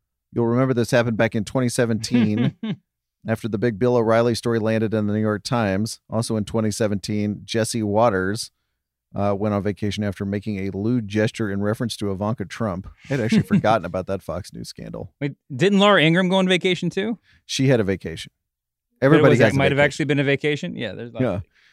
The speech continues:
Speaker 1: We invite, we invite you to go, go into exile for a week and hope that everybody forgets about this story.
Speaker 2: Can I suggest a conspiracy theory?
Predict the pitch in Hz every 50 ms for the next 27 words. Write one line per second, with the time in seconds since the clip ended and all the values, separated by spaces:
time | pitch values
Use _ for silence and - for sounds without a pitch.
0 | _ _ _ _ - - 135 151 160 151 120 107 131 151 147 - - 131 143 156
1 | 143 117 110 123 143 180 - - 143 131 113 120 127 127 127 120 - 101 117 101
2 | 127 127 120 117 104 110 110 107 101 101 98 92 92 92 90 - 98 92 87 85
3 | 71 - - _ _ _ _ _ _ _ _ _ _ - 95 98 107 104 - -
4 | 98 - - 110 120 127 123 104 117 104 107 101 - 98 87 98 92 90 - -
5 | - - - - 90 101 98 90 - 92 90 - - 95 82 71 69 73 - _
6 | _ _ _ _ _ - 165 170 180 185 - 220 156 123 156 156 151 - 156 -
7 | 156 135 - - 131 131 139 - 170 151 - 185 185 202 233 233